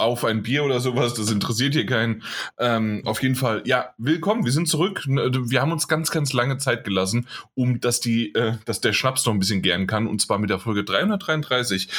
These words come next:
Wir sind wieder da. Daniel hat im Vorgespräch, das es nicht gibt, wunderbare Ideen vorgebracht, wie wir einen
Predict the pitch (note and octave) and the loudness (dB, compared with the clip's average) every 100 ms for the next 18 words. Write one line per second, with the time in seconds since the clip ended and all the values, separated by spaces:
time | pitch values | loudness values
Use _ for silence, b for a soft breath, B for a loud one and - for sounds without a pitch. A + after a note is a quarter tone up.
0 | B B B2 C#3 F#3 F3+ C3+ B2 C#3+ B2+ | B B 0 0 2 0 0 2 0 2
1 | A#2 D3+ C#3+ C#3+ C#3 A#2 C3+ C#3+ C#3 - | 0 2 2 2 0 0 0 0 -2 -2
2 | C3 C3 B2 B2 C3 - C3+ - B2 D#3+ | -2 2 0 2 0 0 -4 -2 0 2
3 | D#3+ A#2 A#2+ B2 A#2 A2 B2+ C3+ B2+ G#2 | 2 2 2 2 0 0 0 0 0 -2
4 | G2+ - A2+ - - B B - B2+ B2+ | -2 -2 -2 -2 -8 B B -4 -2 2
5 | C3+ B2 - - A2+ A#2+ | 0 0 -6 -4 0 2